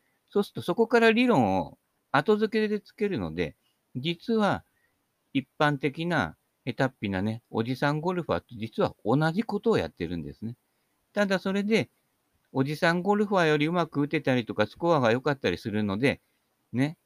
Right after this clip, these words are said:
巷の人は信じ込んでしまうわけですけどね。「あ、専門家素晴らしい」みたいなね。やってることは一緒です。今回のね、まあ、これ言うとあれですけど、コロナ関係のやつでも、専門家だって初めて来たウイルスなんだから、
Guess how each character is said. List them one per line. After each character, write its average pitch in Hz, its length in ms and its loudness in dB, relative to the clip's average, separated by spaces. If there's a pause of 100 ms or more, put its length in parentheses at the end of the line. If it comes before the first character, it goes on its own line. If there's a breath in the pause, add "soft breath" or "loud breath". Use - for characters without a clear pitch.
(440)
巷 120 280 2
の 113 100 0
人 - 160 -2
は 92 60 0
信 127 220 0
じ 127 80 -6
込 175 160 -2
ん - 20 -6
で 101 100 -2
し - 120 -6
ま 113 160 2
う - 20 4
わ 127 80 2
け 127 100 -4
で 85 100 -6
す - 80 -20
け - 80 -12
ど 87 100 -6
ね。 95 120 -6 (180)
「あ、 - 120 2
専 104 200 0
門 98 180 -4
家 - 120 -10
素 104 120 -8
晴 98 160 -2
ら 98 60 -4
し - 100 -10
い」 90 60 -4
み 73 100 -8
た - 80 -10
い 73 40 -10
な 87 100 -4
ね。 143 180 -2 (420)
や 131 120 4
っ - 80 2
て 170 100 0
る 180 80 -4
こ 233 120 0
と 240 120 0
は 101 80 4
一 82 80 -6 (120)
緒 92 40 -2
で 101 120 -4
す。 - 120 -20 (1400)
今 220 160 0
回 127 180 4
の 78 120 -6
ね、 92 220 -6 (500)
ま 101 80 -6
あ、 - 40 -4
こ 131 100 4
れ 131 60 6
言 120 60 4
う - 20 -4
と 92 80 2
あ 87 40 6
れ 90 80 2
で 82 120 -6
す - 80 -18
け 82 80 -8
ど、 85 240 0 (460)
コ 139 120 0
ロ 147 80 4
ナ 156 140 2
関 175 220 0
係 131 140 0
の 92 100 0
や 98 80 0
つ - 120 -16
で 82 100 -4
も、 95 300 -2 (160)
専 165 300 0
門 214 180 0
家 233 140 2
だ 233 120 2
っ 226 40 -2
て 82 360 0
初 147 260 0
め 214 120 0
て - 120 -4
来 - 100 -12
た 98 100 0
ウ 104 140 2
イ 110 40 2
ル 98 80 -2
ス - 60 -12
な 82 100 -4
ん 76 40 -10
だ 76 80 -12
か 85 120 -2
ら、 73 120 -4